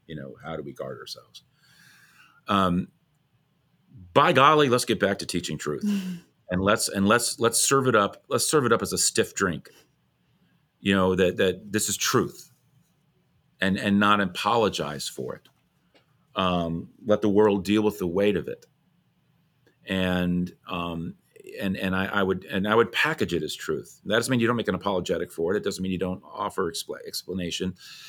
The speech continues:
Speaker 1: It doesn't mean you beat people over the head with it, but it does mean that you, you teach truth and that true truth exists. Um, and you interact with Scripture accordingly,
Speaker 2: Hmm.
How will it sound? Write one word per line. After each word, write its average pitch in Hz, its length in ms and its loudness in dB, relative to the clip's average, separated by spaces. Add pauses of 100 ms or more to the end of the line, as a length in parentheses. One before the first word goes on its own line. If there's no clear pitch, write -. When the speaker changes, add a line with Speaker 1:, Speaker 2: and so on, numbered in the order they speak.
(280)
Speaker 1:
It 104 200 -4
doesn't 101 200 2
mean 95 140 4
you 98 80 4
beat 98 240 0
people 95 240 -4
over 87 100 -2
the 78 80 -8
head 92 220 0
with 87 180 -2
it, 82 300 -2
but 95 100 -4
it 92 80 -8
does 117 220 2
mean 101 180 0
that 95 140 -4
you, 98 280 -4
you - 160 -12
teach - 420 -2
truth - 580 -6 (720)
and 92 140 0
that 90 160 -2
true 127 360 2
truth 104 360 -4
exists. 85 720 -6 (1600)
Um, 95 420 4 (320)
and 101 180 2
you 110 100 6
interact 120 380 4
with 107 80 -4
Scripture 98 400 -2
accordingly, 82 480 -6 (300)
Speaker 2:
Hmm. 220 120 -8